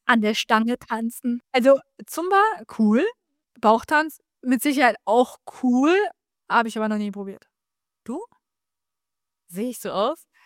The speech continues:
Speaker 1: Nein. Wo? Nein. Nein. Nein. Da muss ich vorher Muskelaufbau machen, dass man ein Sixpack bei mir sieht, bevor ich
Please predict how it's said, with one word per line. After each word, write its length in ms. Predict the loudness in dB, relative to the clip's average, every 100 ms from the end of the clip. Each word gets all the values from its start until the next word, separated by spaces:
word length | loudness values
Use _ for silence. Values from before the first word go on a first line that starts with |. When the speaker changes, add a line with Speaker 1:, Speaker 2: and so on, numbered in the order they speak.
| _ _ _ _ _ _
Speaker 1:
Nein. 540 | 2 8 8 6 2 0 -8 _ _
Wo? 280 | 0 4 4 4 _ _ _ _ -8
Nein. 760 | -4 0 4 4 4 0 -2 -6 -12 _ _
Nein. 600 | -10 -4 2 2 2 0 -6 _ _ _ _ -12
Nein. 540 | -8 -2 0 0 -4 -10 _ _ _ _ _ _ _ _ _ _ _ _ _
Da 120 | 2 4
muss 220 | 4 0
ich 100 | -4
vorher 200 | 0 0
Muskelaufbau 640 | 0 -4 -2 -2 -2 -4
machen, 240 | -2 -2 -4
dass 160 | -4
man 180 | -4 -4
ein 160 | -4 -6
Sixpack 560 | -6 -12 -12 -6 -6 -2
bei 160 | -2 0
mir 160 | -4
sieht, 180 | -6 -8
bevor 220 | -6
ich 60 | -2